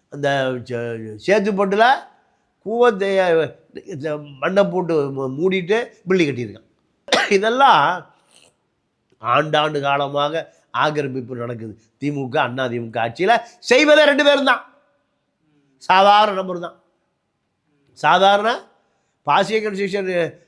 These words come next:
அஹ், அபினேஷ் குடும்பம் கடலூர்லேருந்து சாதாரணமா வந்த குடும்பம். பெரிய ஏதோ மிட்டா மிராசுதாரோ இல்ல குயின் எலிசபெத் குடும்பமோ ட்ரம்ப் குடும்பமோ இல்ல. இன்னைக்கு ஐந்து லட்சம் கோடி வச்சிருக்கு.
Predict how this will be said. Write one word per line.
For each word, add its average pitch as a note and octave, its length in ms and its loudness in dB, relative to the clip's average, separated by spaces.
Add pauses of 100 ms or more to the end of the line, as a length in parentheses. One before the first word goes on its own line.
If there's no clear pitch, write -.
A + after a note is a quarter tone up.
(120)
அஹ், D#3+ 440 2
அபினேஷ் F3 680 -2
குடும்பம் D#3 720 -2 (1040)
கடலூர்லேருந்து G#3+ 1040 4
சாதாரணமா G3 760 2
வந்த D#3 260 -6
குடும்பம். C3 400 -14 (540)
பெரிய E3+ 580 0 (200)
ஏதோ F3 140 -4
மிட்டா D#3 380 0
மிராசுதாரோ D#3 640 0
இல்ல E3 120 -2
குயின் D#3+ 360 -6
எலிசபெத் D#3+ 340 -8
குடும்பமோ C#3+ 480 -6 (280)
ட்ரம்ப் F#3 280 -2
குடும்பமோ D#3+ 360 -2
இல்ல. B2+ 120 0
இன்னைக்கு F#3+ 600 -4 (420)
ஐந்து F#3 440 -6
லட்சம் C#3+ 380 -6 (100)
கோடி F#3+ 280 -2
வச்சிருக்கு. G#2+ 340 -16